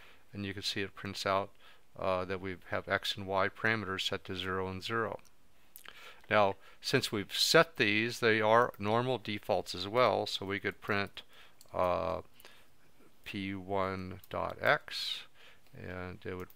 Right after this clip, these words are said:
do that. So you see it'll print, it'll look up P one dot x. You can also set P one dot x so that they become normal attributes you can access with the dot member notation.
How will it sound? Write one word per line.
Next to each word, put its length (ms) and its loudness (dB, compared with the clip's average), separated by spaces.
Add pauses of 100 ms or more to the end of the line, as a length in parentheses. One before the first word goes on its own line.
(160)
do 140 -8
that. 420 -2 (1600)
So 100 -8
you 80 -4
see 220 -2
it'll 200 -4
print, 320 -6
it'll 200 -6
look 200 -6
up 160 -6
P 160 -8
one 180 -4
dot 240 0
x. 300 4
You 80 -4
can 100 -2
also 220 -2
set 400 4
P 160 -6
one 200 -2
dot 220 2
x 460 0 (420)
so 240 -4 (160)
that 200 -6
they 180 0
become 420 -2
normal 320 2
attributes 580 4
you 60 -4
can 320 -8
access 460 0
with 100 -14
the 60 -8
dot 420 2 (180)
member 300 -4
notation. 600 -4